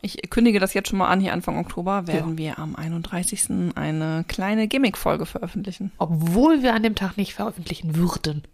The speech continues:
Speaker 1: Richtig.
Speaker 2: Normalerweise.
Speaker 1: Genau.
Speaker 2: An dem Tag, den wir so liebevoll Halloween nennen, andere nennen ihn Reformationstag. Boah.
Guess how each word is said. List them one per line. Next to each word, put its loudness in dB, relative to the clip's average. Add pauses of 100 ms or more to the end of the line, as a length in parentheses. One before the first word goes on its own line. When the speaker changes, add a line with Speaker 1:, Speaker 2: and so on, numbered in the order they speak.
(160)
Speaker 1:
Richtig. -6
Speaker 2:
Normalerweise. 0 (220)
Speaker 1:
Genau. -2 (400)
Speaker 2:
An 4
dem 4
Tag, 2
den 2
wir 6
so 2
liebevoll 4
Halloween 6
nennen, 2
andere 2
nennen -2
ihn -6
Reformationstag. -2
Boah. -4